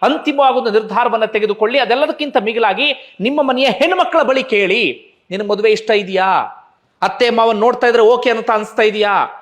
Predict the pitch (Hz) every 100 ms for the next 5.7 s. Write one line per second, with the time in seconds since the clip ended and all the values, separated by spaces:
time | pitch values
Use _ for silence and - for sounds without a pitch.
0 | - 165 151 254 262 269 269 277 254 240
1 | 233 - 220 202 196 214 120 - - _
2 | _ - 233 262 269 240 233 277 262 220
3 | 220 214 269 254 233 262 247 220 208 214
4 | 254 277 254 220 254 285 302 285 277 277
5 | 269 247 - 254 247 214 127